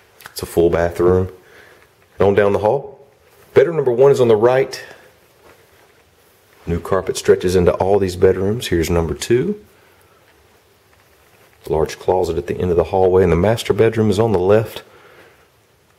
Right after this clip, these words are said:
New carpet in this room as well. Fresh paint throughout this house.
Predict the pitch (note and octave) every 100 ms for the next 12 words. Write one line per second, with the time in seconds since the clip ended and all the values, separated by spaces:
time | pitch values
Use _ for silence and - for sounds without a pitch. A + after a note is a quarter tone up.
0 | _ _ _ _ _ _ - E2+ D#2+ -
1 | E2+ - D#2+ E2 E2+ - F2+ E2+ E2 E2+
2 | E2+ E2 E2 - G2 - - G2 F2 -
3 | F#2 F2+ F#2 F2+ F#2+ F#2+ F2+ -